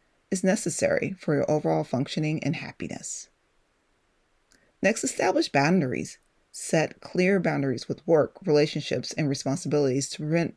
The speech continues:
burnout. Learn to say no when necessary, and prioritize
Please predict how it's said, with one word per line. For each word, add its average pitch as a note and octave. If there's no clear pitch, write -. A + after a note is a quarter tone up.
burnout. -
Learn F#3
to G#3
say F#3
no E3
when C3
necessary, A2
and C3+
prioritize D#3